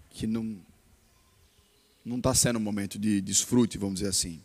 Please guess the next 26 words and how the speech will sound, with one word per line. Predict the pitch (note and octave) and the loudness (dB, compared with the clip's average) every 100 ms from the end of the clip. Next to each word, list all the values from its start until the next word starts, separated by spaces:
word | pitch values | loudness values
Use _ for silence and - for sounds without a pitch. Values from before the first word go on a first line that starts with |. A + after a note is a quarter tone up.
| _ _ _ _ _ _ _ - - - - - | _ _ _ _ _ _ _ -20 -20 -20 -20 -16
Se | - - | -2 6
essa | D#3 E3+ D#3 | 8 10 6
é | |
a | |
sua | B2+ D3 | 2 4
realidade, | C3 A#2 B2 B2 | 4 6 6 6
meus | A2+ G2+ | 4 -2
irmãos, | G#2 G#2 | -2 -2
eu | G#2 | 0
quero | G#2+ A#2+ A2+ G2+ - - - - | 4 4 4 0 -8 -12 -14 -12
lhe | G2 A2+ | -2 4
exortar | A#2 G#2+ A2 A2 G#2 | 6 4 0 -2 -2
de | |
verdade, | G2+ G#2+ G2+ G2 F2+ F#2 _ - - - | 0 0 0 -4 -8 -16 _ -20 -20 -16
para | - G#2+ | -8 -6
que | |
você | A#2 - | -2 -2
possa | - A2 | 0 -2
estar | A2+ A2+ | 0 0
amando | A2 A#2 B2 G#2 | 2 6 6 4
a | G2 | -2
sua | - G#2 | -4 -4
esposa | - - G#2+ F#2+ F2+ F2+ _ _ - | -6 -4 -4 -2 -6 -10 _ _ -6
de | |
maneira | G#2+ A2 G2+ G#2 G2 | -2 0 2 2 2
sacrificial, | - G#2 - G#2 - G#2 F#2 | -2 -4 -6 -2 -2 0 -4